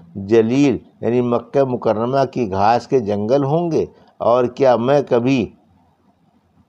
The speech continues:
मजना, मक्के से चंद मील के फासले पर एक बाजार के पानी पर उतरूँगा?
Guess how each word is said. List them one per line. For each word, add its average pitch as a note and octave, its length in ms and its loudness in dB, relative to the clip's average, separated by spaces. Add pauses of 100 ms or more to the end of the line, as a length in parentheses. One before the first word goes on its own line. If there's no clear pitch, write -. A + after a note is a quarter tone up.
(720)
मजना, A#2+ 600 0 (680)
मक्के A#2+ 500 -2
से D#3+ 240 0
चंद C3 360 -2
मील C#3+ 320 2
के C3+ 200 0
फासले A2+ 520 0
पर C3 200 0
एक A2+ 200 2
बाजार A#2 560 2
के C#3 160 0 (120)
पानी A2 400 0
पर A2+ 320 0 (340)
उतरूँगा? C#3+ 580 0